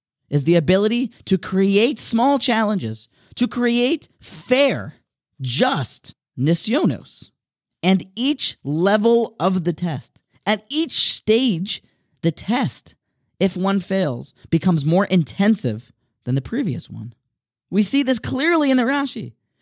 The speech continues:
The entire commencement of the downfall was first a feeling of an unrest, of, of uneasiness, a little bit of a what if. And then the idea begins to set in. Rav Dessler explains that the proper response,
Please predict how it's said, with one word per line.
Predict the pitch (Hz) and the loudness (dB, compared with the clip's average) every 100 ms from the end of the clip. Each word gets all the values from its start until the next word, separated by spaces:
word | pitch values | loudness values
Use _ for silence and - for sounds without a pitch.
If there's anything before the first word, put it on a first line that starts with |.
| - | -4
The | 254 | 0
entire | 254 233 277 285 | 2 4 4 4
commencement | 320 240 262 311 202 240 | 2 2 0 0 0 0
of | 214 | 2
the | 190 | 0
downfall | 196 202 240 233 151 139 - | 0 0 0 0 -2 -4 -4
was | 208 240 | -2 0
first | 302 339 - | 0 0 0
a | |
feeling | 240 302 370 349 | -4 0 0 2
of | 269 214 | 0 -4
an | - | -4
unrest, | 269 339 320 202 170 | 0 0 2 0 0
of, | 185 | -2
of | 247 269 269 294 | -2 -2 0 0
uneasiness, | 359 370 370 262 180 117 - - - _ _ - | 0 0 0 0 0 -2 -6 -10 -14 _ _ -6
a | 185 | -2
little | 233 302 | 2 2
bit | 285 262 | 2 2
of | 214 | 2
a | |
what | 226 196 269 277 | 0 0 -2 0
if. | 294 175 - - _ _ _ _ _ _ | -2 -4 -10 -20 _ _ _ _ _ _
And | 135 160 | 0 2
then | 196 | 2
the | 208 | 2
idea | 196 185 170 214 180 | 2 0 -2 0 0
begins | 147 160 170 | 0 0 0
to | 156 | -2
set | 160 156 | -2 0
in. | 170 127 - _ _ _ _ - | -2 -4 -10 _ _ _ _ -4
Rav | 185 175 | 0 2
Dessler | 202 226 214 220 | 2 2 2 2
explains | 180 - 196 233 254 - _ _ _ | 2 2 2 2 -2 -4 _ _ _
that | - 170 | -4 -2
the | |
proper | - 185 185 226 226 | 0 2 2 4 2
response, | 190 - 185 254 131 - | 2 0 -2 -2 -8 -12